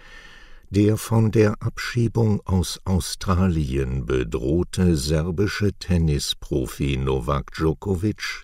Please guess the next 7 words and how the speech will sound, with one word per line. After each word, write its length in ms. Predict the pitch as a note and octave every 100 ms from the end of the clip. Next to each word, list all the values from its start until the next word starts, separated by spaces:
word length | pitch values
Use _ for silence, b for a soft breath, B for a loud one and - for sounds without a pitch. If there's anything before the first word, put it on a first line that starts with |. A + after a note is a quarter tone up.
| -
ist 400 | F2+ - - -
wieder 360 | D#2+ D2 D#2+ D2
unter 380 | D2+ D2+ - E2
Beobachtung 1080 | D2 E2 G2 G#2+ F#2 F2 - - F2 E2 D#2 -
in 320 | C#2+ B1+ B1+
dem 320 | C2 B1+ -
Quarantänehotel. 1600 | - D#2 C#2+ D2 C2+ - F2+ E2 D#2 C#2+ D2 C2 - - A#1+